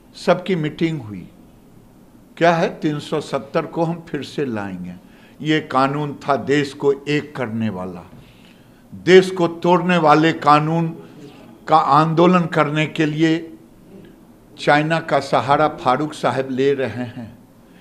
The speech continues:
ये भी इनको बताना होगा कि आप किसके साथ हो।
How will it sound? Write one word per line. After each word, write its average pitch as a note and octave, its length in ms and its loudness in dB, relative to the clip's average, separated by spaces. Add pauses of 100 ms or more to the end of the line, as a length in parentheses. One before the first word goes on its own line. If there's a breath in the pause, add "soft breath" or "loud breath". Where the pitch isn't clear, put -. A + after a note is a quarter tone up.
(160 soft breath)
ये A#3 220 10
भी C#4 140 8
इनको B3+ 280 4
बताना G#3 440 4
होगा G#2 460 -8 (1200 soft breath)
कि G#3+ 100 0
आप B3+ 340 8
किसके C4 320 2
साथ - 460 0
हो। E2 160 -14